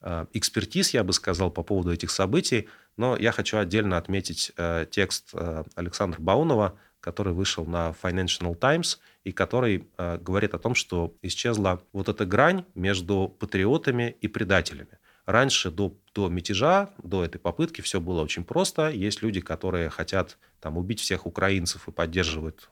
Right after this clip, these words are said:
российского президента. И есть национал-предатели, Запад и прочая всякая бездуховная сволочь, которая хочет этому помешать. Сейчас очень трудно,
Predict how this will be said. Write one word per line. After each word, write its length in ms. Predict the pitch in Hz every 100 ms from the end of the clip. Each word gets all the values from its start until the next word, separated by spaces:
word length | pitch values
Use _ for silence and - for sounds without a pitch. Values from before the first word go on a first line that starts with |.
| -
российского 500 | 82 - 80 - 78
президента. 680 | 85 82 98 185 175 156 - - - - -
И 60 | 95
есть 500 | 113 135 - - - _ _
национал-предатели, 1160 | 85 85 95 95 80 90 92 185 - 147 147 143 - - - - - - - _
Запад 640 | 87 95 170 170 139 - -
и 80 | 101
прочая 400 | 90 127 120 110
всякая 340 | - 104 - 101
бездуховная 680 | 87 92 101 110 95 87 87
сволочь, 420 | - 151 151 -
которая 540 | 87 110 123 107 98
хочет 400 | - 101 - -
этому 320 | 92 - 85
помешать. 580 | 82 85 87 - 78 - _ _ _
Сейчас 460 | - 87 - 165 -
очень 300 | 127 120 98
трудно, 480 | - 127 104 95 92